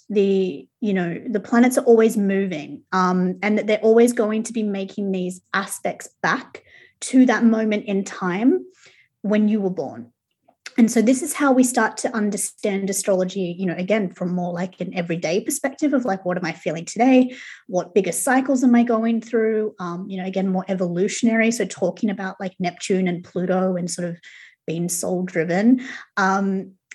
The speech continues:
and yeah, the, the transits are, you know, we're able to kind of track them, um, you know, every moment. They're, they're always changing signs, and each planet spends a different amount of time in, in all the signs. And that's why astrology co-, becomes quite complicated. <laughs> And I think people sort of, they get curious about it.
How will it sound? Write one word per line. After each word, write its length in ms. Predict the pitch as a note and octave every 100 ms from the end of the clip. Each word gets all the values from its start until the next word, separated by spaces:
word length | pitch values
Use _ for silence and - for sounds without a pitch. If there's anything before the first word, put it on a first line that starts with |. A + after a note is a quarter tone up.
| -
and 180 | A#3+ A#3+
yeah, 120 | D#4
the, 120 | C4
the 160 | A#3+ A#3+
transits 500 | - C4 C4+ D4+ -
are, 260 | A#3+ A3 -
you 120 | A3+
know, 120 | G3
we're 140 | G#3 G#3
able 220 | A#3 A#3
to 60 | B3+
kind 220 | B3+ A3
of 80 | A3
track 380 | - A3 A#3 -
them, 300 | F#3 F3 F3+
um, 560 | F#3 F#3 F3+ F#3 F#3 -
you 100 | -
know, 120 | F#3 F3+
every 180 | G3+ A3+
moment. 440 | G#3 C#4+ D4+ -
They're, 240 | F#3+ F#3+ G3+
they're 140 | G#3
always 240 | G#3+ A3+
changing 400 | A#3+ A#3 A3+ A#3+
signs, 380 | A#3+ F#3+ F#3+ G#3
and 160 | G#3 G3
each 220 | A#3 A#3+
planet 340 | - A3 A3+ -
spends 340 | - A3 G#3
a 40 |
different 300 | G3+ G3+ A#3
amount 220 | G#3+ G#3 G#3
of 80 |
time 380 | G#3 G3 G3 G3
in, 200 | F#3+ F#3+ -
in 100 | F#3
all 140 | F#3+
the 60 | G3+
signs. 580 | - F#3 F#3+ G3+ G#3 G3
And 260 | F#3 F#3 - - - - - -
that's 260 | G3 - -
why 100 | A#3
astrology 480 | A#3 A3+ G#3 G3+
co-, 180 | G#3+ - -
becomes 380 | G#3+ - F3+ F#3+
quite 220 | - F#3+
complicated. 640 | - E3 F#3+ A3 G#3 B3+ B3+
<laughs> 80 | -
And 80 | A#3+
I 60 | A3+
think 240 | A#3 -
people 240 | A#3 A#3
sort 160 | A3+ A#3
of, 180 | G#3 G3
they 80 | G#3+
get 200 | G#3+ -
curious 520 | - G#3+ G3 B3 C#4
about 300 | C4 C#4+ D4
it. 200 | D4+ D4+